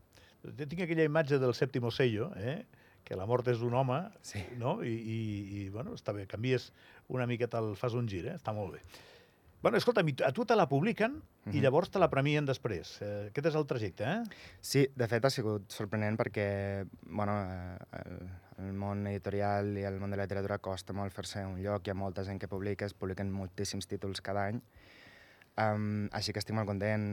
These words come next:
Speaker 2: no només, eh, m'han donat el, el quaranta-dos a millor novel·la juvenil en català, sinó que també vaig estar nominat al Premi Ictineu, eh, com a millor novel·la de fantasia en català, així que és un molt, molt bon inici.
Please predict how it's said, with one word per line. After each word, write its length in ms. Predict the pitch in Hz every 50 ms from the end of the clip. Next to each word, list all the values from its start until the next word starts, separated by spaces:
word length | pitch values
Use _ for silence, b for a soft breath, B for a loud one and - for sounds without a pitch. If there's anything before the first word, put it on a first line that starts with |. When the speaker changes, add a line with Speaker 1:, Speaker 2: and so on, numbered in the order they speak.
| - -
Speaker 2:
no 100 | - 101 101
només, 400 | 101 104 104 101 101 95 90 95 - -
eh, 300 | - 92 95 98 98 95 101
m'han 200 | 104 104 104 104
donat 220 | 101 101 98 - 101
el, 120 | 101 101 101 104 104 101 101 101 101 - - _ - 92
el 240 | 98 101 98 98 92
quaranta-dos 840 | - 107 104 104 101 98 101 98 104 104 104 104 101 - - - - -
a 280 | - 95 101 98 101 101
millor 300 | 104 101 101 104 101 90 - 101
novel·la 300 | 104 104 104 104 101 -
juvenil 240 | 107 107 107 104 104
en 100 | 107 107
català, 360 | - 104 107 110 113 113 117 123 b b b b b b b b
sinó 220 | b - - 107 98
que 80 | 107
també 160 | 95 98 101
vaig 140 | 101 101 92 107
estar 460 | 101 - - 104 104 101 101 101 98
nominat 480 | 101 101 101 101 101 101 98 92 - -
al 140 | 101 98 98
Premi 300 | - 101 101 104 101 101
Ictineu, 540 | 98 - - 107 101 104 101 98 98 98 98 113 - - _ _ _ _ _ _ _ _ -
eh, 240 | 90 90 95 92 90 87
com 100 | 98 98
a 60 | 92
millor 220 | 92 95 95 95 92
novel·la 300 | 95 95 92 92 92 92 92
de 80 | 92
fantasia 460 | 90 - 90 87 90 90 90 92 92 92
en 60 | 92
català, 300 | 92 87 92 92 92 95 104 - b b b b b b b b b b b
així 120 | - - 98
que 60 | - 95
és 40 | 92 98
un 80 | 98 98
molt, 580 | 95 95 95 95 95 95 95 95 92 92 -
molt 320 | - - 101 101 101 98 95
bon 140 | 98 98
inici. 400 | 98 95 98 101 95 - - 90